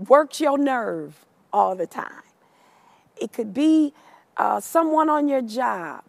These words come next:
It could be that struggle, whatever it is, that extra baggage that keep you from getting to that finish line. So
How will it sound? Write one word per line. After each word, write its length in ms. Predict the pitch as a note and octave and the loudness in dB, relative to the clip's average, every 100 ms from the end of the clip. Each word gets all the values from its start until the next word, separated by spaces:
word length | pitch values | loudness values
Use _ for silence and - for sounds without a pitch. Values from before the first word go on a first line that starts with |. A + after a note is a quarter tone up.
| - | -10
It 140 | C4 | -8
could 180 | - B3+ | -6 -8
be 240 | B3 C4+ C4 | -4 -4 -4
that 320 | B3 B3 - _ _ _ - | -2 -2 -4 _ _ _ -20
struggle, 640 | - - G4 A4 G#3 - - - | -14 -2 2 2 2 -8 -12 -10
whatever 500 | A#3 E4 E4+ E4 D#4+ | -4 0 0 -2 -4
it 160 | E4+ | -4
is, 380 | F#4 F4 G3+ - _ _ _ - | -2 -2 -4 -8 _ _ _ -6
that 180 | - - | -4 2
extra 360 | C#4+ C#4 - C4 | 0 0 -6 -8
baggage 500 | A#3+ B3 G#3 F3+ - _ _ - | -4 -4 -4 -8 -16 _ _ -2
that 240 | G#3 G#3 | 0 0
keep 360 | - E4 F4+ - | -2 0 0 0
you 200 | B3 C#4 | -4 -4
from 400 | A#3+ G3 E3+ E3+ | -4 -8 -8 -12
getting 600 | F3+ C#4+ D4+ D4 C#4+ C4+ _ _ | -6 -4 -2 -4 -4 -6 _ _
to 360 | - C#4 A#3 G#3+ _ _ _ | -6 -2 -2 -2 _ _ _
that 300 | G#3 G3 - _ _ _ | 0 0 0 _ _ _
finish 480 | - A3 G3 F#3+ - | -8 -4 -4 -6 -10
line. 600 | - D#3+ F#3+ E3+ D3+ - _ _ _ | -10 -4 -4 -4 -10 -18 _ _ _
So 460 | - - B3 G3+ | -10 0 2 2